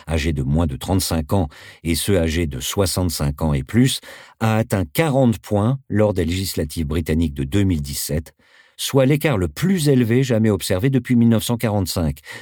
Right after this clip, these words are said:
non seulement au Royaume-Uni, mais également si l'on examine les écarts équivalents pour le vote pour les partis de gauche en France et le Parti démocrate aux États-Unis depuis le second conflit mondial. Il faut également prendre en compte l'effet du référendum sur le Brexit mené en deux mille seize,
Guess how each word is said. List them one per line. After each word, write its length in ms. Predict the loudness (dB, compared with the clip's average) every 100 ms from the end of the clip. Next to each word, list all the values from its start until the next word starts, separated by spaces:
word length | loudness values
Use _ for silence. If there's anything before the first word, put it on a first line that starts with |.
| -8
non 160 | 0 0
seulement 420 | 2 2 2 0
au 100 | -2
Royaume-Uni, 580 | 0 0 0 4 4 4 -2 -20 -14
mais 200 | -2 0
également 580 | 2 2 2 4 4 2 -6
si 200 | -6 -2
l'on 160 | 0
examine 420 | 0 0 2 4
les 200 | 2 0
écarts 280 | 0 -2 -2
équivalents 520 | -2 -2 0 0 0
pour 180 | -2 -2
le 80 | -2
vote 300 | 0 -2 -2
pour 180 | -8 -6
les 80 | -4
partis 340 | -6 -4 -6
de 80 | -4
gauche 300 | -4 -4 -4
en 80 | -10
France 460 | -4 -2 0 -2 -8 -20 -6
et 80 | -2
le 100 | -2
Parti 260 | -4 -4
démocrate 560 | 0 2 2 0 -4 -2
aux 60 |
États-Unis 640 | -2 -2 0 -2 -2 -2 -4 -8 _
depuis 300 | -4 -2 0
le 100 | 0
second 440 | 0 2 2 2 0
conflit 320 | -2 -4 -4
mondial. 340 | -6 -8 -12 -20 _ _ _ _ _ _ _ _ _ _ _ _ _ _ -2
Il 100 | 2
faut 140 | 2
également 440 | 4 4 4 4
prendre 260 | 2 0 0
en 100 | 0
compte 280 | 0 -2 2
l'effet 300 | 2 2 0
du 140 | 0
référendum 640 | 0 0 0 0 2 2
sur 160 | 2 0
le 80 | 0
Brexit 640 | 0 -2 0 -2 -2 -6
mené 320 | 0 2 2
en 100 | 2
deux 140 | 2 2
mille 180 | 0 0
seize, 440 | 0 2 2 0